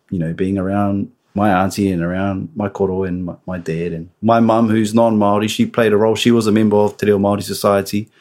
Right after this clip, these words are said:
along with other members, other non-Māori members like the late Anaru Rob. There was a group of people who were just so committed to seeing te reo flourish, and I'm just really grateful, uh, for them.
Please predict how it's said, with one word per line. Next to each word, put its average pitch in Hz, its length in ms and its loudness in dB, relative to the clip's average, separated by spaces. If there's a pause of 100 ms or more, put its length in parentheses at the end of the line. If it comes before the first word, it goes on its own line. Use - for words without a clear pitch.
(360)
along 117 300 4
with 110 260 0 (100)
other 120 180 4
members, 104 520 0
other 117 200 2
non-Māori 107 600 2
members 98 340 2
like 98 240 2
the 95 80 2
late 101 380 2
Anaru 104 420 2
Rob. 107 320 2 (260)
There 127 160 4
was 135 180 2
a 127 60 4
group 135 320 2
of 117 140 -4
people 135 300 4
who 110 140 4
were 104 120 4
just 95 240 -2
so 120 160 2
committed 117 500 2 (240)
to 95 480 -2 (520)
seeing 110 480 2
te 104 100 2
reo 98 180 2
flourish, 98 680 -2
and 90 420 -6 (260)
I'm 123 200 4
just 104 180 -2
really 95 200 2
grateful, 113 720 -2
uh, 92 200 -4
for 98 240 -2
them. 127 340 0